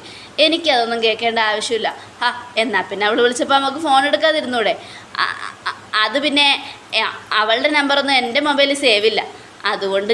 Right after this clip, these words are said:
ഞാൻ പെട്ടെന്ന് എടുത്തു പോയതാ. പിന്നെ എനിക്കറിയില്ലല്ലോ ആരാണെന്ന്, അതുകൊണ്ടാണ് എടുത്തത് എന്നൊക്കെ പറയണം. അത് കേട്ടതും നമ്മുടെ ആദർശിന്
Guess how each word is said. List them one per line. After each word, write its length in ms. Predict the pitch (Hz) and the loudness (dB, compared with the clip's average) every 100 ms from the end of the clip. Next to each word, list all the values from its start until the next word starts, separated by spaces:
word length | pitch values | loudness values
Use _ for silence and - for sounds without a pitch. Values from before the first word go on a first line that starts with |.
| 247 | 0
ഞാൻ 100 | 254 | 0
പെട്ടെന്ന് 300 | 269 269 269 262 | 0 -2 0 -2
എടുത്തു 200 | 233 269 | -2 2
പോയതാ. 280 | 254 226 190 - - - - | 4 4 2 -4 -16 -20 -6
പിന്നെ 180 | 220 214 220 | -4 0 0
എനിക്കറിയില്ലല്ലോ 680 | 208 254 214 226 285 285 240 | 2 0 0 0 0 2 2
ആരാണെന്ന്, 420 | 220 226 220 208 - - - - | 2 0 -2 -4 -8 -12 -10 -2
അതുകൊണ്ടാണ് 360 | 294 294 269 220 | 4 4 4 2
എടുത്തത് 280 | 214 220 190 - | 2 -2 -4 -4
എന്നൊക്കെ 280 | 196 196 185 196 | -4 -2 -2 -2
പറയണം. 340 | 185 190 185 180 | 0 0 0 -2
അത് 80 | 180 | 0
കേട്ടതും 360 | 196 185 196 196 - - - | -2 0 0 -2 -6 -16 -2
നമ്മുടെ 260 | 294 294 269 226 | 0 2 2 2
ആദർശിന് 420 | 220 214 240 | 0 -2 -4